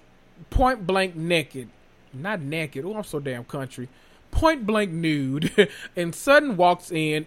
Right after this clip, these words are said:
anyway and puts her coat down and says, "Whatever you're doing in here." And it made Crystal feel icky, which she is one hundred percent entitled to feel. When they discuss it the next day,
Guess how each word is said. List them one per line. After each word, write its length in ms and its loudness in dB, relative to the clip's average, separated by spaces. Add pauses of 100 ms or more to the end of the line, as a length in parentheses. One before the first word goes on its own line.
anyway 560 -2 (280)
and 140 -4
puts 260 6
her 100 0
coat 340 -2
down 320 -2
and 80 -10
says, 420 -2 (260)
"Whatever 440 0
you're 240 4
doing 340 -2
in 160 -4
here." 380 -4 (460)
And 140 2
it 100 2
made 320 2
Crystal 400 0
feel 440 -2
icky, 480 -6 (300)
which 400 -4 (200)
she 360 0
is 120 -4
one 260 -4
hundred 280 -6
percent 360 -8
entitled 640 -4 (120)
to 100 -8
feel. 520 -4 (720)
When 180 -4
they 140 4
discuss 500 2
it 120 -8
the 80 -8
next 360 -4
day, 340 0